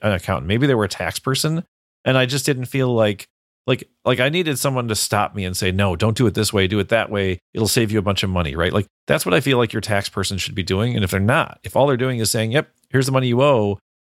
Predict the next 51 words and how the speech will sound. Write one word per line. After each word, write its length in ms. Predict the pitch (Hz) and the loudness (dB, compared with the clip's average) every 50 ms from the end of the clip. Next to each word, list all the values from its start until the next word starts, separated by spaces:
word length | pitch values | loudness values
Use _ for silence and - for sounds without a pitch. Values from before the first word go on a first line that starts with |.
| _ _ | _ _
well, 100 | - 107 | -2 0
then 100 | 110 110 | 2 2
they're 120 | 107 98 95 | 2 2 2
not, 280 | 101 107 110 101 - _ - | 2 2 2 0 -2 _ -4
you 80 | 101 | -2
know, 40 | 95 | -2
to 120 | - - 98 | -2 -2 -2
me, 100 | 110 110 | 0 0
they're 120 | 90 87 | 2 2
not 180 | 90 90 - - | 2 0 0 2
really, 180 | 98 95 90 | 2 2 2
like, 220 | 82 82 82 78 - - - _ _ _ _ _ _ _ _ _ _ - 104 | 2 2 0 0 -2 -8 -20 _ _ _ _ _ _ _ _ _ _ -8 -2
giving 220 | 101 110 95 101 98 | 0 2 2 4 4
you 100 | 90 87 | 4 4
the 160 | 85 85 85 | 4 4 2
options 400 | 87 87 85 - - 82 82 80 | 2 2 0 -2 -4 -6 -6 -6
that 80 | - | -4
you 80 | - 87 | -2 -2
need 260 | 85 85 85 82 80 - | 0 0 0 0 0 -2
to, 300 | - 87 80 80 80 - _ _ _ _ _ _ _ - | -2 0 0 0 -2 -4 _ _ _ _ _ _ _ -2
to 60 | - | 0
make 140 | 98 92 85 | 0 2 0
smart 260 | - - 90 73 - | 0 0 0 -2 -2
decisions. 520 | - - - - 92 85 78 78 76 - - _ _ _ - | -2 -4 -2 0 0 0 0 -2 -6 -8 -10 _ _ _ -2
I've 160 | - 123 147 | 0 0 0
actually 220 | 151 - - 113 | 0 0 0 0
done 220 | 101 107 101 101 101 | 2 2 0 0 0
my 160 | 101 98 85 | 0 0 0
own 160 | 107 127 131 | 0 -2 -2
taxes 440 | - - - - - - 92 87 90 | -2 -4 -4 -2 -2 -2 -2 -2 -2
using, 320 | 95 90 87 80 82 80 | -2 -2 -2 -4 -4 -4
uh, 120 | 80 78 80 | -4 -4 -2
TurboTax. 640 | - - 185 170 - - 65 62 85 - - - - - _ _ _ _ _ - | 0 0 0 0 0 0 -2 -2 -2 -2 -4 -6 -6 -10 _ _ _ _ _ -4
And 360 | 101 101 98 95 92 92 - _ _ _ _ _ _ - | -2 0 0 0 -2 -4 -6 _ _ _ _ _ _ -2
the 100 | 117 107 | 0 0
thing 180 | - 139 123 117 | 2 2 2 2
I 60 | 104 | 2
like 200 | 104 113 123 - | 2 0 0 0
about 200 | 98 98 95 90 | 0 0 0 0
that, 120 | 92 87 | 0 0
although 280 | 90 92 90 101 98 92 | 0 0 0 0 0 0
it 80 | 90 | 0
was 160 | 87 85 85 87 | -2 -4 -4 -2
really 200 | 107 113 113 95 | 0 0 0 0
a 80 | 85 | 0
pain 360 | - - 104 104 104 104 - - | 0 -2 -2 0 0 0 0 0
in 80 | 98 | 0
the 60 | 95 82 | 0 0
beginning, 400 | 90 87 101 104 127 147 147 - | 0 0 0 0 0 0 0 2
is 120 | 110 98 | 2 2
it, 140 | 101 - | 2 0